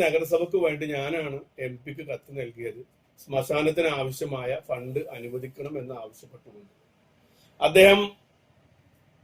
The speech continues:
ഇരുപത്തിയൊന്ന് രണ്ട് രണ്ടായിരത്തി ഇരുപത്തിനാലില് ഈ കത്തിന്റെ അടിസ്ഥാനത്തിൽ അദ്ദേഹം ഫണ്ട് അനുവദിച്ചു. അദ്ദേഹം ഫണ്ട് അനുവദിച്ചതിന്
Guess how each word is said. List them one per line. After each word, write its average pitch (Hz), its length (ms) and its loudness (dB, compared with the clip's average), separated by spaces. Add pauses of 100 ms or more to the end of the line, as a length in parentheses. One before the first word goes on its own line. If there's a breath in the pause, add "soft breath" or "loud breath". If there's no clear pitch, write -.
(460)
ഇരുപത്തിയൊന്ന് 196 1700 4 (280)
രണ്ട് 165 300 6 (140)
രണ്ടായിരത്തി 165 640 4
ഇരുപത്തിനാലില് 147 840 -4 (500)
ഈ - 20 0 (100)
കത്തിന്റെ 180 440 4
അടിസ്ഥാനത്തിൽ 151 560 -4
അദ്ദേഹം 156 400 -2
ഫണ്ട് 165 300 0
അനുവദിച്ചു. 170 400 -4 (680)
അദ്ദേഹം 220 320 2
ഫണ്ട് 180 320 0
അനുവദിച്ചതിന് 160 500 -4